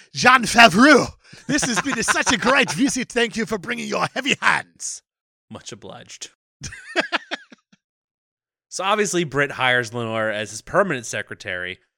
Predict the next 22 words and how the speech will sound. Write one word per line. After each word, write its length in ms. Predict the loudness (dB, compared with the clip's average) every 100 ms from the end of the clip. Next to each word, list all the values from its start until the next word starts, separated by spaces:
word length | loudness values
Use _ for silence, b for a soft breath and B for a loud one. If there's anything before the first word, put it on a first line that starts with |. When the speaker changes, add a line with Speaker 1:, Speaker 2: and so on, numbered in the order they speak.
| _ _
Speaker 2:
because 260 | -10 -8 -8
she 140 | -8
has 120 | -8
balls. 540 | -8 -12 -10 -14 -14 -16 _ _ _ _
And 160 | -8 -6
he 80 | -6
sets 320 | -2 -4 -2
her 260 | -4 -6 -10 _ -10
on 340 | -6 -6 -10 -16 -20 _
Green 320 | -10 -4 -6
Hornet 360 | -4 -6 -6 -8
research 520 | -12 -12 -14 -16 -20 _ _ _ _
pretty 140 | -12 -12
much 140 | -8
all 140 | -10
the 60 | -10
time. 300 | -16 -20 -20 _ _ _
Speaker 1:
Right. 580 | -18 -6 -2 -2 -4 -20 _ _ _ _ _ _ -14
Speaker 2:
So 140 | -12
Kate 220 | -8 -8
is 100 | -6
gonna 300 | -4 -4 -6